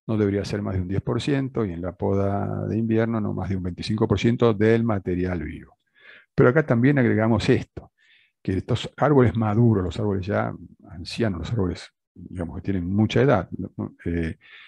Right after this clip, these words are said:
se debe evitar, por los, debería evitarse siempre, eh, retirar un porcentaje mayor al diez por ciento del follaje vivo, ¿no? Y, eh, ¿por qué? Porque, y solamente en casos muy extremos, superar este margen,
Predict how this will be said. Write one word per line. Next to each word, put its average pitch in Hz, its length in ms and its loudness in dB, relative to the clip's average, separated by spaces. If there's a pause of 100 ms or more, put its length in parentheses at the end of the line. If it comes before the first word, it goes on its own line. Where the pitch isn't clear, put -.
(120)
se 123 220 4
debe 147 160 8
evitar, 135 560 4
por 131 160 4
los, 113 160 2 (260)
debería 123 380 4
evitarse 117 440 0
siempre, 127 640 0 (480)
eh, 101 240 -8 (260)
retirar 113 600 4
un 110 180 0
porcentaje 101 640 -2
mayor 104 360 2
al 90 80 -2
diez 98 140 0
por 95 200 -4
ciento 98 340 -6
del 98 100 -2
follaje 92 380 -10
vivo, - 380 -16 (160)
¿no? 107 160 -10 (520)
Y, 120 320 2
eh, 87 560 -2 (140)
¿por 113 160 2
qué? 98 140 -2
Porque, 92 760 -2
y 117 120 -6
solamente 123 720 4
en 104 80 2
casos 104 300 0
muy 117 220 2
extremos, 113 540 -2 (220)
superar 101 580 -2
este 87 240 -10
margen, 73 400 -14